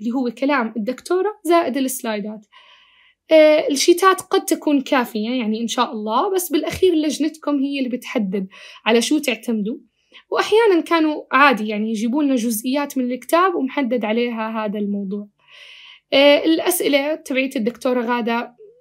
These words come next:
يعني تعتبر متوسطة، لا سهلة ولا صعبة، وبالنسبة للكتاب أبدًا لا تخافوا يعني، بالعكس الكتاب لغته كتير سهلة، يعني خصوصًا كتاب الهيستولوجي،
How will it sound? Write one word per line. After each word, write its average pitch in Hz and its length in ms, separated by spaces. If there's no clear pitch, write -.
يعني 269 220
تعتبر 262 420
متوسطة، 214 720
لا 285 140
سهلة 285 380
ولا 220 160
صعبة، 208 420
وبالنسبة 302 580
للكتاب 359 520
أبدًا 339 300
لا 262 200
تخافوا 226 460
يعني، 233 300
بالعكس 247 560
الكتاب 254 500
لغته 262 360
كتير 311 540
سهلة، 208 460
يعني 226 200
خصوصًا 311 600
كتاب 277 280
الهيستولوجي، 226 680